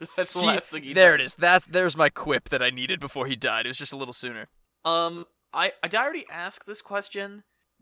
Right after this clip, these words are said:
Speaker 1: D-, does this feel like a Bond movie to you?
Speaker 2: It's a, that's a good question too, because, like, you were kind, I think you said it before, it does have that,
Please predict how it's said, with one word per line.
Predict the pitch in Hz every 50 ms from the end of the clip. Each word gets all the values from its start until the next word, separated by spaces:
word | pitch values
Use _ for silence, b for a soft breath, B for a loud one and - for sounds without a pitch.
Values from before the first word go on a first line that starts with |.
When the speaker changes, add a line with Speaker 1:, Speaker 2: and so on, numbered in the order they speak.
| 147 _ _
Speaker 1:
D-, | 165 - _
does | _ 170 185 220 -
this | - 269 -
feel | - - 165 185 190
like | 214 208 -
a | 185
Bond | 143 - 117 123 127 131 139 156
movie | 165 170 185 175 190
to | 175 202
you? | 190 190 190 196 196 196 196 _ _ _ _ _ _ _ _ _ _
Speaker 2:
It's | 156 175 - -
a, | - 233 196 160 _ _ _
that's | 147 139 151 196 -
a | 254 214
good | 160 - 170 180 160
question | - - 190 196 - - - 143 117 127 127 _
too, | - 165 151 127 113
because, | 117 131 - - 131 123 127 131
like, | 139 120 120 117 117 - - - - _ _ _ _ _ _ _ _ _ _
you | _ 131 156 156
were | 160 160
kind, | - 156 156 151 156 151 -
I | 135 131
think | - - 160 160 -
you | 156 151 139
said | - - 147 135
it | 135
before, | 131 - 151 165 160
it | - 139 -
does | - 131 135 147 -
have | 156 147 143 143 139 131
that, | 113 143 135 135 135 131 123